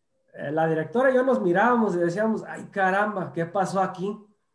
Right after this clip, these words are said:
Pero la mera verdad, desde ese momento, la niña empezó a venir todos los días, llegaba a tiempo y jamás tuvimos un problema con esa familia.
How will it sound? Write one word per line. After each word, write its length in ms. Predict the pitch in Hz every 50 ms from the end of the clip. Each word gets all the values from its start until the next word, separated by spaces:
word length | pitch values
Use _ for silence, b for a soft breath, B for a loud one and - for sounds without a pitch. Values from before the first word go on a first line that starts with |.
| _ _ _ _ _ _ _ _ _ _ _ _ _ _
Pero 260 | - 175 185 190 190
la 140 | 185 175 160
mera 320 | 170 180 196 220 240 240
verdad, 680 | 226 226 220 196 190 220 233 247 262 247 - - _ _
desde 440 | 143 135 139 175 175 170 170 202 220
ese 220 | 220 - 254 240
momento, 840 | 226 214 208 196 196 220 226 240 247 233 - 262 277 294 - - _ _ _ _ _ _ _ _ _ _ _ _
la 180 | 147 151 151 151
niña 300 | 165 185 202 208 208 202
empezó 420 | 190 - - 160 143 - - 185
a 80 | 180 185
venir 480 | 185 170 175 180 185 180 - - - _
todos 300 | - 170 185 185 190 185 175
los 260 | 170 156 151 139 147
días, 300 | 175 185 180 170 135 139
llegaba 380 | 131 127 139 147 160 170 175
a 120 | 165 170 -
tiempo 600 | 160 170 175 175 180 180 - 170 170 170 - _ _ _ _ _ _ _ _ _ _ _ _ _ _
y 120 | 135 131
jamás 520 | - - 156 151 156 160 165 180 180 - -
tuvimos 440 | 185 165 160 175 185 185 170 143 160
un 160 | 175 170 -
problema 680 | 165 151 131 123 131 143 151 151 147 135 - - - _ _ _ _ _ _ _
con 200 | - 131 127 143
esa 220 | 147 147 156 147 139
familia. 760 | 143 139 131 139 160 165 170 160 160 151 139 135 b b